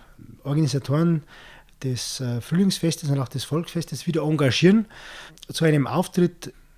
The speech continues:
im Bierzelt. Das ist seit langem wieder mal der Fall. Also wir hatten das schon mal vor circa fünfzehn Jahren, war man das letzte Mal, war eigentlich damals Standard, ja. War wirklich eine tolle, tolle Atmosphäre, waren viele Besucher da und war, ist ein toller gekommen.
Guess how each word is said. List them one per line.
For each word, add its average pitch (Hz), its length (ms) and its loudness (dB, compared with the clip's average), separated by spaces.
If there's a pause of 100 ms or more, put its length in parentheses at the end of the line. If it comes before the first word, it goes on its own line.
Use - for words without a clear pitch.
(240)
im 143 220 0
Bierzelt. 220 760 2
Das 135 100 0
ist 156 260 -4 (460)
seit - 420 -6 (180)
langem 160 420 4
wieder 180 180 6
mal 147 180 6
der 123 100 2
Fall. 185 380 4
Also 131 260 -2
wir 127 100 4
hatten 202 200 -2
das 190 120 0
schon 185 180 -2
mal 180 140 2
vor 147 180 -6
circa 156 260 -4
fünfzehn 143 380 0
Jahren, 156 340 4 (360)
war 143 180 4
man 147 120 4
das 127 120 0
letzte 180 260 -2
Mal, 170 180 2
war 135 100 -2
eigentlich 143 320 -2
damals 143 400 2
Standard, 190 480 2
ja. 143 220 -2 (640)
War 127 240 0
wirklich 165 300 0
eine 135 120 -2
tolle, 147 460 2 (320)
tolle 160 200 8
Atmosphäre, 151 540 2
waren 139 180 4
viele 175 220 4
Besucher 147 340 2
da 156 100 4
und 135 340 2
war, 135 220 -2
ist 147 120 -2
ein 156 80 6
toller 139 220 2
gekommen. 101 280 -8